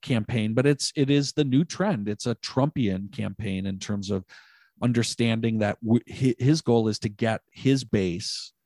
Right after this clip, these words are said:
very conservative, very right-wing, um, very Republican, very angry, um,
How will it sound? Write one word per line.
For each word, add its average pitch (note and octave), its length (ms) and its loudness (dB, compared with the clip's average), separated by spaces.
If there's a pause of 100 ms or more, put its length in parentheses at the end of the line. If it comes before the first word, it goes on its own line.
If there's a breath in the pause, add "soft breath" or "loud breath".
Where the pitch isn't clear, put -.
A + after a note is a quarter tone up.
(280)
very A#2 400 4
conservative, A2 880 -2 (140)
very G#2 520 0
right-wing, G#2 840 -2 (680)
um, F#2 380 -10
very A2 300 2
Republican, A#2 1080 -2 (480 soft breath)
very A2 320 2
angry, G#2+ 680 2 (880 loud breath)
um, F2+ 680 -4